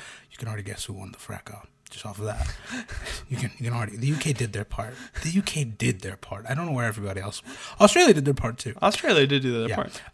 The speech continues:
Speaker 1: Um, so you guys are all amazing. Every single one of you doing your part. Thank you so much. And speaking of doing your part, last call, Assassinorum versus Inquisition.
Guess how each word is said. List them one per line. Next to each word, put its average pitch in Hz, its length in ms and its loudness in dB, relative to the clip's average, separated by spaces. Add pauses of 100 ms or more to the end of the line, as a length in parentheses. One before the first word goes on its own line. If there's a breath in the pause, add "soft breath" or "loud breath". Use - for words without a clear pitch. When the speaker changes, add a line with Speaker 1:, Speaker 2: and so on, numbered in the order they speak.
Speaker 1:
Um, 160 380 6
so 180 160 0
you 196 100 6
guys 180 460 10
are 131 220 -2
all 135 440 4
amazing. 147 500 4 (160)
Every 151 180 0
single 147 260 4
one 135 160 6
of 123 100 4
you 123 80 2
doing 113 240 0
your 104 80 -4
part. 104 300 0
Thank 147 420 0
you 123 240 0 (100)
so 131 360 2
much. 127 560 2 (320 loud breath)
And 113 420 0
speaking 151 480 -2
of 127 100 2
doing 131 200 4
your 120 100 4
part, 151 420 -4
last 117 420 2
call, 180 360 4 (300)
Assassinorum 170 680 4
versus 156 220 2
Inquisition. 147 560 2